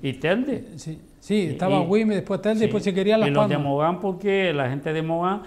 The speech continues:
Speaker 1: eh, se iban a Guía.
Speaker 2: Ujú. Sí, en Guía.
Speaker 1: En, en
Speaker 2: De
Speaker 1: Guía.
Speaker 2: aquí, de aquí
Speaker 1: Hay mucha
Speaker 2: estudiaron
Speaker 1: gente
Speaker 2: mucho
Speaker 1: estudiaron en Guía.
Speaker 2: en Guía, sí, sí.
Speaker 1: Sí.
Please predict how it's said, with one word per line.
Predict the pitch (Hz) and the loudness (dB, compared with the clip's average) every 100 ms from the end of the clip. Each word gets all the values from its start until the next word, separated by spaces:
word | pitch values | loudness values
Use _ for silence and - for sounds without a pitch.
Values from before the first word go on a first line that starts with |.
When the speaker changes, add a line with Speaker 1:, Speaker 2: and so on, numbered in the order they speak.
| - - - | -16 -18 -4
Speaker 1:
eh, | 160 160 151 147 143 139 135 127 - - - | 2 4 4 2 0 0 -2 -4 -8 -20 -20
se | - 151 | -6 -2
iban | 151 170 139 | 0 0 -2
a | |
Guía. | 127 165 165 104 - - - | -2 -2 -2 -6 -16 -20 -12
Speaker 2:
Ujú. | 147 131 139 139 135 | -10 -8 -10 -12 -2
Sí, | 196 | 0
en | 185 151 | 0 0
Guía. | 185 139 110 110 - | 0 -2 -4 -10 -8
Speaker 1:
En, | |
en | 113 | -6
Speaker 2:
De | 110 | -2
Speaker 1:
Guía. | 151 | 0
Speaker 2:
aquí, | 170 196 202 | 0 -2 -2
de | 151 | -2
aquí | 143 | -2
Speaker 1:
Hay | 123 | -2
mucha | 175 | 0
Speaker 2:
estudiaron | - 135 | 2 2
Speaker 1:
gente | 156 190 | 2 0
Speaker 2:
mucho | 185 | 0
Speaker 1:
estudiaron | 185 - 160 160 | 0 0 -2 -2
en | 160 | -4
Guía. | 151 185 | -4 -2
Speaker 2:
en | 147 | -2
Guía, | 165 160 135 | -2 -4 -6
sí, | 156 160 135 | -8 -12 -12
sí. | 147 | -10
Speaker 1:
Sí. | 127 120 143 | -8 -8 -10